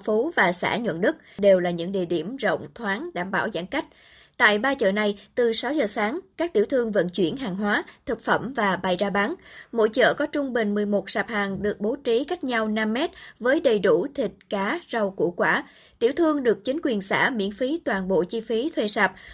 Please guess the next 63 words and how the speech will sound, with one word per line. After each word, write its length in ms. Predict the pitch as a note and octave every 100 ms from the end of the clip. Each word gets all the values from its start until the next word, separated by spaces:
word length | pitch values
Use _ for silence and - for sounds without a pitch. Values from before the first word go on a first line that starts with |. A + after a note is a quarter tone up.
| -
đồng 160 | C4 B3+
thời 200 | B3+ A#3+
được 180 | A3+
xét 200 | A3+ F#4+
nghiệm 200 | D#4 F#3
covid 260 | F3 A3+ D#4+
mười 140 | A#3+ F3+
chín 240 | G#3 A3 F#4
trong 160 | B3+ G#3+
thời 120 | G#3
gian 280 | F#3 G#3 G3
bán 160 | G#3
hàng 260 | D4 B3 F#3
phục 180 | G3 F#3
vụ 160 | F#3
người 160 | F3 F#3+
dân. 240 | F#3+ A#3 G#3+ -
Người 160 | C4+
dân 220 | C4 D4+ C#4+
mỗi 160 | G3
ấp 280 | - F#4+ -
được 220 | A3+ G3+
xã 260 | - - D#3
phát 220 | E4 E4+
phiếu 220 | D4+ C#4
đi 160 | D4+ C#4
chợ, 340 | - G3 D#3 -
mua 160 | A#3
sắm 320 | A#3 A3 A#3 E4+
trong 160 | B3+
khung 200 | G#3+ A3+
giờ 200 | G#3+ G#3 G3
từ 140 | F#3+
sáu 240 | G3 A3+ C#4
giờ 280 | D4 A3
đến 220 | G3+ G3+ D#4+
mười 100 | A#3+
một 200 | G#3 G3
giờ 160 | G3+
sáng, 280 | F#3+ A3 B3 - - -
từ 120 | B3+
thứ 140 | C4+
Hai 260 | E4 D4+ B3
đến 240 | A3 A#3
thứ 120 | D#4+ E4+
Bảy. 300 | F#3+ G#3 D#4 _ _ _ -
Bà 220 | - A3+ A3
Trần 260 | - A3+
Cẩm 180 | G#3 F#3+
Thanh, 240 | C4+ B3+ A3 - -
Phó 180 | C4+ E4+
Chủ 120 | B3+
tịch 160 | A#3+ A3+
Ủy 120 | G3+
ban 140 | A3 A#3
Nhân 140 | A3+
dân 180 | A3+ A3
xã 280 | G#3+ E3 F#3
Phước 240 | - D#4+
Vĩnh 120 | G#3+
An 260 | A3 A3+ G#3+
cho 120 | G#3
biết, 240 | G3+ F4